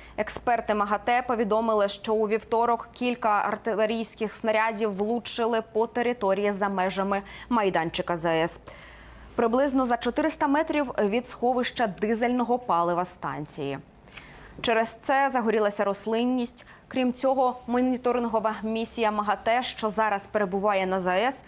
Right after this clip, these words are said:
чула стрілянину і бачила дим за межами станції. Росіяни здійснили комплексну атаку по підстанціях, розповіли в Укрзалізниці. Через це затримуються поїзди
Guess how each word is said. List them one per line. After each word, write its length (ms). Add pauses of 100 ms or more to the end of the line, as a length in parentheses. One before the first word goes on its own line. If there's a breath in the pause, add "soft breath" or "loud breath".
(340 loud breath)
чула 340
стрілянину 920
і 100
бачила 580
дим 320 (120)
за 200
межами 360
станції. 640 (2750 loud breath)
Росіяни 600
здійснили 540
комплексну 720
атаку 420
по 180
підстанціях, 1120
розповіли 540
в 140
Укрзалізниці. 960 (760 loud breath)
Через 400
це 280
затримуються 600
поїзди 460